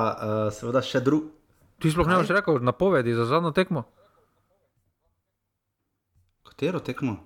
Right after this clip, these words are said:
Speaker 2: Ja, Mura, Gorica, ti nisi povedal, koliko bo.
Speaker 1: A ja, jaz sem že rekel naprej, da bo ena ena.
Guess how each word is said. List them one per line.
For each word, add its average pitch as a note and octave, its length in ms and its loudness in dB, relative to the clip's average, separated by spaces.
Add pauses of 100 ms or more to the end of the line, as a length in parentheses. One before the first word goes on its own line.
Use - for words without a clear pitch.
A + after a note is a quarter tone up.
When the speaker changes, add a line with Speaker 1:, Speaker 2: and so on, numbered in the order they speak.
(160)
Speaker 2:
Ja, A#2+ 160 2
Mura, F3+ 320 4
Gorica, C#3+ 360 0
ti F3 120 0
nisi G3 220 2
povedal, D3+ 300 2
koliko E3 280 0
bo. D#3 120 2 (1400)
Speaker 1:
A A#2 100 -4
ja, F#3 220 2
jaz G#3 140 2
sem F#3+ 100 2
že F3 100 2
rekel G3 200 0
naprej, E3+ 260 0
da D3 80 0
bo A#2 100 0
ena B2 200 0
ena. A#2+ 200 -2